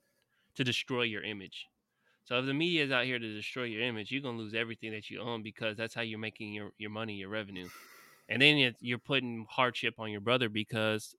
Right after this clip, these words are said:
you're his brother. So anything you do is always gonna get associated with him. And for Patrick Mahomes, like, this is where I feel bad for Patrick Mahomes because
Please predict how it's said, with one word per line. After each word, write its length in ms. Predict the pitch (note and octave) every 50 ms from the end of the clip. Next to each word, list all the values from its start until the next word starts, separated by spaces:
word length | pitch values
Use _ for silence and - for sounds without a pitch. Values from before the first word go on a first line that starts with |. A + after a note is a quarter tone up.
| -
you're 260 | - E2+ A2 A2 G#2
his 180 | G2+ A2 G#2+ F#2+
brother. 380 | F2+ F2 G#2 A2+ A2+ G#2 G#2 G#2
So 200 | - - G#2+ G#2+
anything 540 | G#2+ F2+ G2 B2 B2 B2 A2 - A#2 A2+
you 160 | A2+ A#2+ C3+ B2+
do 220 | G#2+ A2 G#2+ A2
is 120 | A2 G#2
always 260 | - A#2 B2 A#2+ A2 -
gonna 160 | A2+ A2 G#2+
get 120 | G#2 G2+
associated 580 | G#2 G2 - G#2 G2+ G2+ - - F#2 F#2 F2+ E2
with 120 | D#2+ - -
him. 280 | - F2 F2 F2+ G#2+ _ _ _ _ _ - _ _ - -
And 140 | A2+ B2 B2
for 180 | - A2+ A2 A2+
Patrick 400 | - C#3+ D3 C#3+ - - C3+ A#2
Mahomes, 480 | A#2 C#3+ D3+ D3+ D3 C#3 C3 C3 - _ _ _ _ _ _ _ -
like, 240 | - A2+ A2+ G#2+ - _ _ _ _ _ _ _ _ _ _ _ _ _ _ _ _ _ _ _ _ _ _ _ _ _ _ _ _ _ _ _ - - _ -
this 160 | - D#3 C#3+
is 120 | D#3 D3 C#3+
where 120 | C#3+ C3+
I 60 | B2+
feel 220 | B2 - C3+ A#2+ G#2
bad 320 | A2 C3+ C#3+ D3 D3 C#3+
for 100 | - C3+
Patrick 420 | A#2+ - C3+ B2 B2 - - B2+ A#2+
Mahomes 480 | A#2 A2+ B2+ B2+ B2 B2 B2 A#2 -
because 560 | - B2+ - - B2+ A#2+ B2 B2 B2 A2 -